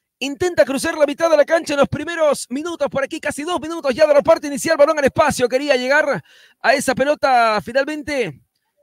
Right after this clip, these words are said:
El jugador briseño continúa el fútbol. La pelota ahora con Morales. Intentaba por aquí Morales. La pelota se pierde fuera del campo. Habrá saque de manos para José de San Martín.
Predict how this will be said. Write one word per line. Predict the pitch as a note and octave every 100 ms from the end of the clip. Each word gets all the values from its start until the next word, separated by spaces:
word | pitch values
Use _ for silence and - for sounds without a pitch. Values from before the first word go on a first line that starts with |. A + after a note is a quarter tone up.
| _ -
El | A#3
jugador | B3+ B3+ D4+
briseño | B3+ D#4 E4 D#4+
continúa | B3+ B3+ D#4 D#4
el |
fútbol. | F#3+ D#4+ C4 A#3
La | E3+ C#3+ _ _ -
pelota | - F4+ D4
ahora | D#4+ D#4
con | E4+ E4+
Morales. | E4 E4 C#4 A3 - - - -
Intentaba | - G3 A3 C4 C4 G#3+
por | A#3
aquí | A3+ C4
Morales. | B3 C#4+ C4
La | G#3+
pelota | G#3 C4 C4+ B3 F3 - _ _ _ _
se | - -
pierde | D4 D4 B3
fuera | G#3+ C4+
del | A3+
campo. | A3 D4 D#4 D#4+ D4 E3+ - - - _ _ _ _
Habrá | - B3 C#4
saque | - D4+ B3+
de | C4+
manos | D#4 C#4+ C#4
para | B3+
José | B3+ C4 F4 F4
de |
San | C4 D#4
Martín. | D4+ - B3+